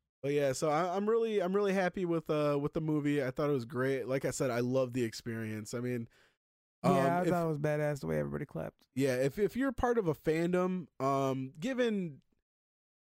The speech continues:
Speaker 1: you, you can get to cool movies. It's, it's funny 'cause it's usually anime movies where people get hype, but you can get, like,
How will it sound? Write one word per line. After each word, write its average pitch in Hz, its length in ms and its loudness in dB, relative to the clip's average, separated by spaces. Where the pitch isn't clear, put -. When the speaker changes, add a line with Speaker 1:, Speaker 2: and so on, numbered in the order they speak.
Speaker 1:
you, 254 200 2
you 254 260 0
can 247 160 -4
get 220 240 0
to 185 120 -2
cool 202 260 2
movies. 170 540 0
It's, 175 260 -4
it's 190 180 -2
funny 233 240 0
'cause 151 200 0
it's 180 160 -2
usually 208 420 0
anime 165 460 2
movies 131 280 0
where 131 120 2
people 156 260 0
get 127 220 0
hype, 143 500 -2
but 160 220 2
you 185 140 2
can 226 140 -4
get, 208 200 0
like, 165 280 2